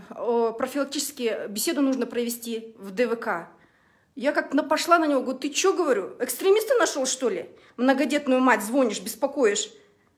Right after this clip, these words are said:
Я экстремистка, вообще, я в шоке. Не надо, говорю, мне звонить и надоедать. Так что, э, дорогие мои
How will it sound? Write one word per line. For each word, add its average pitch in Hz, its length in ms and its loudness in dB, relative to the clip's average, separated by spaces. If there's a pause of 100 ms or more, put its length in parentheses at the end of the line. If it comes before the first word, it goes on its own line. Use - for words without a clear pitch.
(380)
Я 320 300 0
экстремистка, 403 560 0
вообще, 269 260 0
я 262 120 2
в - 40 -4
шоке. 339 540 0 (1200)
Не 277 180 4
надо, 339 260 6
говорю, 330 200 2
мне 302 140 6
звонить 285 440 4
и - 20 -2
надоедать. 277 720 2 (460)
Так 277 100 2
что, 262 320 4
э, - 340 -8
дорогие 277 880 2 (200)
мои 262 500 4